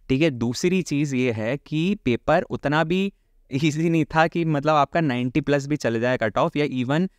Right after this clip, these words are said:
अ, ट्वेंटी टू के आसपास भी चले जाए, क्योंकि मैंने again एक चीज़ बोली कि ट्वेंटी टू से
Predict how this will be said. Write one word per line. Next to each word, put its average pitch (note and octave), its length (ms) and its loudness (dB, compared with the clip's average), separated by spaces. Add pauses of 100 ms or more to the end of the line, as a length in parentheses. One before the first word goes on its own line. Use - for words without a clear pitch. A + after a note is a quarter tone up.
(200)
अ, B2 180 0
ट्वेंटी C#3 360 0
टू D#3 160 -2
के E3+ 120 0
आसपास C#3 420 2
भी D3+ 80 -2
चले C3+ 200 0
जाए, D3 100 2
क्योंकि E3 200 -2
मैंने E3+ 260 0 (340)
again E3 260 2
एक D#3 100 0
चीज़ D3+ 220 -2
बोली C3 280 0
कि G3+ 140 -2
ट्वेंटी C3+ 480 0
टू D3+ 260 -4
से D#3 440 -2